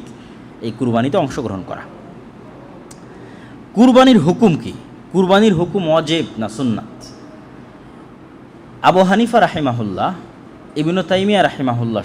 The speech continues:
সহ একদল আলেমের মতে কুরবানি ওয়াজিব, আর অধিকাংশ আলেম ওলামার মতে কুরবানি সুন্নাত। কেন, কিছু কিছু ক্ষেত্রে সাহাবীরাও কুরবানি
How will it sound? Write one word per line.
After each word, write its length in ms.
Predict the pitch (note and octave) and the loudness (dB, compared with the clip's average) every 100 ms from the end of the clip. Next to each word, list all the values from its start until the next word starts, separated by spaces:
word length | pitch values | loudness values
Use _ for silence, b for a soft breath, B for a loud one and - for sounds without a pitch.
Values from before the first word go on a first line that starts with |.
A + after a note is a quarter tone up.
| - | -8
সহ 260 | G2 F3 - - - - - - - - - | -8 -8 -10 -20 -20 -20 -20 -20 -20 -20 -2
একদল 400 | F3 E3+ D3 G3+ | -2 -2 0 4
আলেমের 380 | D3+ D3+ D#3 D3+ | 4 2 -2 -2
মতে 280 | A#2 C3+ G#3 | -4 -4 -6
কুরবানি 280 | - E3 F3 | -4 -2 0
ওয়াজিব, 300 | F3+ E3 G#2 - - - - - - - - - - - - - - - - | 2 0 0 -14 -20 -20 -20 -20 -20 -20 -20 -20 -20 -20 -20 -20 -20 -20 -8
আর 180 | B2+ B2 A#2+ | -4 -4 -2
অধিকাংশ 640 | D#3 G3 B3+ C#4 B3+ - | -2 -2 0 0 0 0
আলেম 280 | A#3+ F3 E3 | 0 0 -2
ওলামার 340 | D#3 D3 C3+ | -2 -2 -2
মতে 240 | A2 G#2 G3 | -2 -6 -6
কুরবানি 340 | F#3+ D#3+ D#3 | -6 -4 -4
সুন্নাত। 360 | D3+ C3+ F#2+ - - - - - - - - - - - - | -6 -8 -10 -12 -20 -20 -20 -20 -20 -20 -20 -20 -20 -20 -12
কেন, 160 | B2+ B2 | -6 -6
কিছু 240 | A#2+ F3+ | -6 -6
কিছু 180 | A3+ A#3+ | -4 -4
ক্ষেত্রে 420 | - G#3+ - G#3 | -4 -6 -4 -6
সাহাবীরাও 560 | G3 F3 D3+ D#3+ F#3+ A#3+ | -2 -2 -2 -2 0 0
কুরবানি 420 | A#3+ G3+ F#3 F3+ | -2 -4 -4 -4